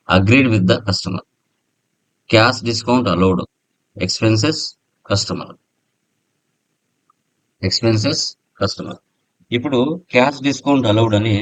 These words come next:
ఒక జీఎల్ ని మనం క్రియేషన్ చేయాలి. అది ఎక్స్‌పెన్సెస్ కింద ఉండొచ్చు, లేదంటే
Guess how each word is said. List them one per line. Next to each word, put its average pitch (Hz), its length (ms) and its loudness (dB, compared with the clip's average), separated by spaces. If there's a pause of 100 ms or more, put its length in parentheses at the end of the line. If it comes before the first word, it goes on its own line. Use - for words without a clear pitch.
(240)
ఒక 107 100 0 (100)
జీఎల్ 107 300 4
ని 120 80 2
మనం 95 220 2
క్రియేషన్ 90 380 2
చేయాలి. 78 260 -6 (800)
అది 180 160 2
ఎక్స్‌పెన్సెస్ 101 520 0
కింద 95 240 0
ఉండొచ్చు, 92 320 2 (520)
లేదంటే 104 300 4